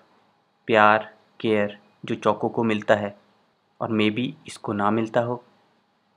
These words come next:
जब हम किसी को प्यार करते हैं, उसकी केयर करते हैं, तो उसकी लाइफ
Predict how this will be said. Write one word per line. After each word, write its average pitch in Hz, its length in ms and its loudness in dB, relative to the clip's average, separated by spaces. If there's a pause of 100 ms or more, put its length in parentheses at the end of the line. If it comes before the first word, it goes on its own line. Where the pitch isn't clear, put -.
जब 117 200 -4
हम 127 100 -2
किसी 135 260 -8
को 147 120 -2
प्यार 113 320 4
करते - 360 -6
हैं, 104 180 -8 (500)
उसकी 135 260 -6
केयर 120 280 0
करते 110 380 -4
हैं, 104 180 -10 (380)
तो - 80 -6
उसकी - 340 -8
लाइफ 117 320 2